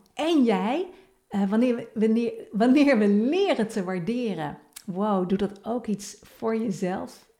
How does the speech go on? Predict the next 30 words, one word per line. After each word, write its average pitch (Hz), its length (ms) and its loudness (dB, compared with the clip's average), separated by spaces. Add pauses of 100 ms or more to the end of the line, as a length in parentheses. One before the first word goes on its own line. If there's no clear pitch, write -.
(120)
en 269 220 -4
natuurlijk 196 460 -4
voor - 180 -10
de - 140 -10
ander. 170 380 -12 (500)
En 233 120 0
ik 247 80 4
hoor 254 200 0
heel 254 260 2
graag 220 320 -6
jouw 175 160 -2
feedback. - 540 -10 (160)
Ik 214 120 -2
ben 262 120 0
ook 202 120 0
benieuwd 254 680 2
wat 240 140 -8
dit 226 260 -2
uitwerkt 214 920 -6 (220)
naar 208 340 -2
de 185 80 -2
mensen 190 480 -4
die 175 180 -4
jij 220 420 -2 (120)
gaat 185 520 -8
waarderen, 185 680 -2 (220)
die 202 180 2
jij 240 200 2
gaat 220 320 -2
bemoedigen, 208 640 2